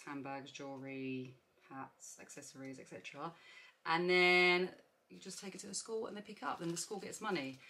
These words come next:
So yeah, that's what I've done.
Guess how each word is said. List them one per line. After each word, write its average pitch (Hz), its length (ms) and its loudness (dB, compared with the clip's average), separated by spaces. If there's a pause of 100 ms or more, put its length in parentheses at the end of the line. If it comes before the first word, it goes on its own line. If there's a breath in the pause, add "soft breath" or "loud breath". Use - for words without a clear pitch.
(220 loud breath)
So 196 540 6 (800)
yeah, 160 200 0 (500)
that's 180 240 -4
what - 120 -6
I've - 120 -8
done. 165 460 -2